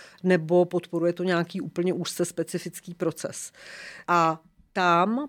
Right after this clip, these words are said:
může být mnohem výhodnější udělat vlastní vývoj té aplikace, než si kupovat balíkové řešení a složitě ho vybírat a vlastně potom ho customizací nebo respektive úpravami na míru,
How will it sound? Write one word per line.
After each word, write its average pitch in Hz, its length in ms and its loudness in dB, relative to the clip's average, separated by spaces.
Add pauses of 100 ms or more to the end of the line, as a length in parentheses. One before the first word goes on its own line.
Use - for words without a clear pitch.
může 190 400 4
být 226 300 -4
mnohem 208 280 4
výhodnější 196 600 0
udělat 196 360 2
vlastní 202 420 0
vývoj 160 440 0
té 156 180 -6
aplikace, 160 840 -6 (680)
než 196 520 4
si - 160 0
kupovat 208 460 4
balíkové 196 600 2
řešení 175 720 2 (200)
a 165 100 -4
složitě 190 560 2
ho 214 120 4
vybírat 170 800 2 (440)
a 180 80 2
vlastně 185 380 2
potom 202 760 4 (460)
ho 202 380 0
customizací 196 840 0
nebo 170 200 4
respektive 180 500 -2
úpravami 196 760 2
na 170 100 4
míru, 170 640 6